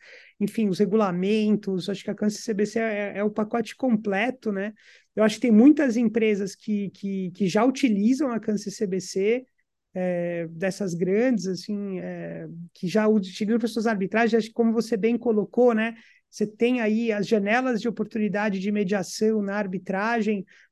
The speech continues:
então eu acho que já é um, e, e assim, mesmo quando você tem, às vezes eu participo de debates, né, de, ah, tem, se num caso,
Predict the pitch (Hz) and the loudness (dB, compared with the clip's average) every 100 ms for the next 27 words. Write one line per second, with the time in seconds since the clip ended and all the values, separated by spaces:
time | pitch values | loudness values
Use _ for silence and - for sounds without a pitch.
0 | _ - 214 214 214 - 208 208 233 240 | _ 4 6 4 0 -2 2 2 2 0
1 | 208 180 - - 247 240 262 262 285 247 | -2 -6 -8 -4 -2 4 2 4 4 6
2 | 247 277 330 - 277 240 247 254 247 233 | 6 6 2 2 2 2 0 0 0 0
3 | 220 226 240 220 - 254 247 226 226 180 | 0 0 0 -4 -4 -2 0 0 0 0
4 | 190 269 254 214 208 170 208 220 190 208 | 0 2 0 0 -4 0 0 0 0 -2
5 | 196 185 170 165 - _ _ _ _ 240 | -2 -4 -6 -8 -12 _ _ _ _ -2
6 | 285 233 - 233 220 214 - - - 185 | 0 0 -2 -2 -2 -4 -10 -20 -16 -16
7 | 175 - 196 208 196 180 175 - 208 202 | -14 -8 -6 -4 -4 -6 -6 -2 0 2
8 | 202 175 175 | 0 -2 -6